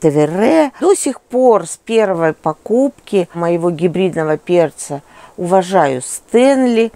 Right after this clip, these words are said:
но в этом году получились мои же любимые перцы, просто, я бы сказала, уникальными. Вот посмотрите, это мой любимый Рубик, это вот мой любимый Кинг.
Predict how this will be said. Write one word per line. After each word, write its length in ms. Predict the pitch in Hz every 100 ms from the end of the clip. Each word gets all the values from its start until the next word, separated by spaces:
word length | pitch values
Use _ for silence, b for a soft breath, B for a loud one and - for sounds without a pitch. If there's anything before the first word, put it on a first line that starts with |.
| _
но 220 | 175 175
в 180 | 156 156
этом 460 | 233 294 294 240 190
году 500 | 185 160 147 135 139 _
получились 840 | 180 175 - - 202 160 147 -
мои 460 | 143 156 185 202 196
же 160 | 135 147
любимые 540 | 147 143 151 135 127
перцы, 680 | - 196 262 254 - - 151 b b b b _
просто, 460 | 156 170 220 -
я 280 | 160 139 175
бы 100 | 185
сказала, 580 | 185 - 139 147 139 135 -
уникальными. 880 | 156 156 - 151 139 131 123 127 127
Вот 260 | 147 233
посмотрите, 840 | - 214 - 202 196 170 160 - - _
это 320 | - 285 - 196
мой 240 | 196 233
любимый 560 | 196 165 160 214 196 180
Рубик, 600 | 143 143 127 139 - - _
это 320 | 226 262 226
вот 220 | 175 -
мой 240 | 165 196 220
любимый 500 | 165 143 180 196 160
Кинг. 640 | - 139 139 143 -